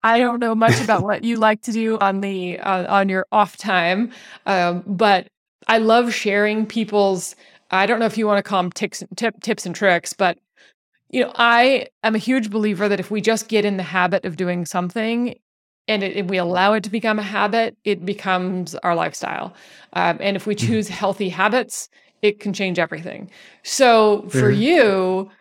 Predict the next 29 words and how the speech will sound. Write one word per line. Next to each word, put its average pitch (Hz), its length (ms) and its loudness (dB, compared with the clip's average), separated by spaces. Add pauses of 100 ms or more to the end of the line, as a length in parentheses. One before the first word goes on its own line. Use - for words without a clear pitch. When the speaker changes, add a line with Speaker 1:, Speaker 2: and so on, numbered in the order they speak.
(260)
Speaker 1:
what, 214 420 0
what 302 200 4
have 349 240 4
you 240 300 0
done 214 440 2
or 190 100 0
what 220 260 -2
matters 190 540 0
to - 160 -10
you 165 240 -2
from 175 260 -4
that 170 240 -4
stance 165 420 -6
to 196 80 -8
take 208 220 -10
care 233 280 0
of 226 100 0
yourself 196 500 -2
mentally 226 480 0
and 220 140 -2
physically? 170 500 -6
'Cause 165 140 -10
I 190 60 -2
think 208 180 -4
the 202 80 -6
mental 214 300 -2
and 226 120 -4
physical 202 300 -4
aspect 175 640 0